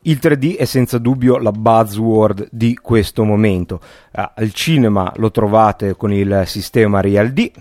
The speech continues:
piuttosto impressionante e confortevole da vedere, e, eh, anche dal punto di vista dell'home theater, eh, sembrano esserci novità. Insomma, è da tanto che si parla di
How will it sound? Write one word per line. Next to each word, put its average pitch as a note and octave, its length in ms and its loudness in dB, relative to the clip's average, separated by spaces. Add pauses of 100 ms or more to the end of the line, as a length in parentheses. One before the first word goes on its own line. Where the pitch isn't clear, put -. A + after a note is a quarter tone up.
piuttosto G2 540 -8
impressionante A2+ 800 0
e G#2 80 2
confortevole G2 720 -2 (280)
da A#2 160 2
vedere, D3 640 2
e, D3 240 0 (100)
eh, A2 600 0
anche C3+ 420 0
dal A2+ 200 2
punto D3+ 300 0
di A#2+ 100 0
vista B2+ 280 -2
dell'home A2+ 680 4
theater, A2+ 580 0 (300)
eh, G2+ 220 0
sembrano A2 460 2
esserci G#2+ 420 0
novità. G2 400 0
Insomma, G2 300 -4
è - 20 0
da F#2+ 80 -4
tanto A2+ 340 0
che - 80 -6
si G#2+ 140 -8
parla G#2+ 340 2
di G2+ 160 -4